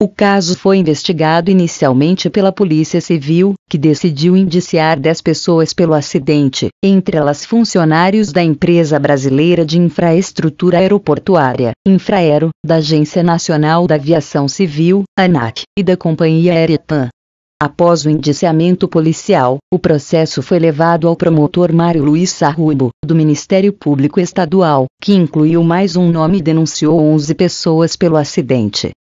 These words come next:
O acidente poderia e deveria ter sido evitado.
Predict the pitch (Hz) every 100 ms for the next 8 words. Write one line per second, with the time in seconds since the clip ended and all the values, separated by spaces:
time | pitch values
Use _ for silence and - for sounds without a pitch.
0 | _ _ _ 190 170 - 143 165 185 170
1 | - 165 175 147 143 151 175 160 151 165
2 | 160 147 - - 185 160 147 196 - 127
3 | 101 -